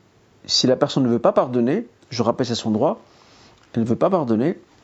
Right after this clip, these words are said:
au moins qu'elle passe à autre chose. Et que cette affaire, elle la laisse entre les mains du Seigneur Azza wa Jal, c'est lui qui s'en chargera. Voilà ce qu'on peut dire à ce niveau-là. Alors,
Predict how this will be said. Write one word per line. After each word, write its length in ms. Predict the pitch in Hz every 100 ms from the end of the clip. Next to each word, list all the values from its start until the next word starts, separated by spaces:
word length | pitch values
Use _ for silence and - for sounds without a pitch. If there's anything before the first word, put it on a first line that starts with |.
| _ _ _ _ - - - -
au 60 | 135
moins 200 | 135 147
qu'elle 160 | 131
passe 200 | - 135
à 40 | 127
autre 200 | 120 117
chose. 400 | - 101 - - _ _ _ _ _ _
Et 60 | 135
que 60 | -
cette 200 | 151 135
affaire, 340 | 120 143 143
elle 60 | 110
la 100 | 110
laisse 260 | 123 - -
entre 240 | 117 -
les 80 | 110
mains 120 | 117
du 120 | 110
Seigneur 300 | 104 98 104
Azza 200 | 101 92
wa 40 | 95
Jal, 240 | 101 135 - - - -
c'est 180 | - 107
lui 120 | 120
qui 80 | -
s'en 140 | 110
chargera. 460 | - 90 90 85 - _ _ _ -
Voilà 220 | 110 117
ce 60 | 117
qu'on 120 | 107
peut 120 | -
dire 160 | 107 101
à 40 |
ce 140 | 92 101
niveau-là. 220 | 69 57 - - - - - - - -
Alors, 340 | 160 131 -